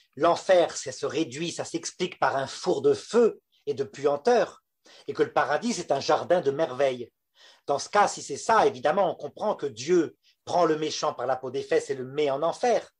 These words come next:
pour le punir, et il prend le gentil et il le met au paradis. Tandis que elle, elle fait avancer profondément la compréhension de la théologie en expliquant que l'enfer, en fait, c'est d'abord, et ça se définit comme ça,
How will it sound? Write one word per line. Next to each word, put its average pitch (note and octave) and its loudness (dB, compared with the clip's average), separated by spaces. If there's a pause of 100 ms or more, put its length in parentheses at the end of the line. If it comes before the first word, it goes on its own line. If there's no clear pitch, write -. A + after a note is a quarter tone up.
(140)
pour A#2+ -14
le B2 -10
punir, F#3+ -2 (440)
et C3+ -14
il B2 -14
prend E3 0
le D3 4
gentil C#3 -4 (100)
et C3+ -8
il C#3 -10
le C#3 4
met F#3 6
au G3+ 8
paradis. C#3+ -4 (640)
Tandis D#3 -4
que F3+ 0
elle, F3 4 (260)
elle - -6
fait F3 0 (120)
avancer G#3+ 0
profondément G#3+ 0
la E3+ 2
compréhension F3 -4
de E3 -4
la D#3 -2
théologie E3 -4
en F3 -2
expliquant F3+ -6
que - -2 (320)
l'enfer, G#3 2
en B2 -6
fait, - -4 (460)
c'est D#3+ -8
d'abord, G#3 4
et F3 -10
ça D3+ -14
se D3+ -10
définit D3 -8
comme D3 -2
ça, G#3+ 0